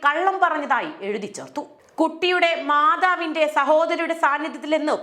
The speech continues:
പറഞ്ഞെഴുതിയ മൊഴി തീർത്തും തെറ്റാണെന്ന് മാതൃസഹോദരി കൃത്യമായി പറഞ്ഞു. എന്നിട്ടും കൃത്രിമമായി ഉണ്ടാക്കിയ മൊഴി വെച്ച് ആ കുഞ്ഞ് കള്ളം പറയുന്നെന്ന് വരുത്തി തീർക്കാൻ ശ്രമിച്ചു. ഇങ്ങനെ കൃത്രിമമായി ഉണ്ടാക്കിയ മൊഴിയെ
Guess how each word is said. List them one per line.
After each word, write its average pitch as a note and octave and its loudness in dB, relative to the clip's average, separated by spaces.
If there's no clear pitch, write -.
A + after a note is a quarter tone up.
പറഞ്ഞെഴുതിയ C4 0
മൊഴി B3+ -2
തീർത്തും C4 -4
തെറ്റാണെന്ന് C4 -2
മാതൃസഹോദരി C4 -2
കൃത്യമായി A3+ -4
പറഞ്ഞു. D3 -8
എന്നിട്ടും F#4 0
കൃത്രിമമായി G4+ 0
ഉണ്ടാക്കിയ E4 0
മൊഴി D4 -2
വെച്ച് D4 -4
ആ - 2
കുഞ്ഞ് B3 -6
കള്ളം C4+ 0
പറയുന്നെന്ന് C4+ -2
വരുത്തി G#3 -6
തീർക്കാൻ D3+ -6
ശ്രമിച്ചു. B2+ -12
ഇങ്ങനെ G4+ 0
കൃത്രിമമായി G4 0
ഉണ്ടാക്കിയ D#4+ -2
മൊഴിയെ C#4 -2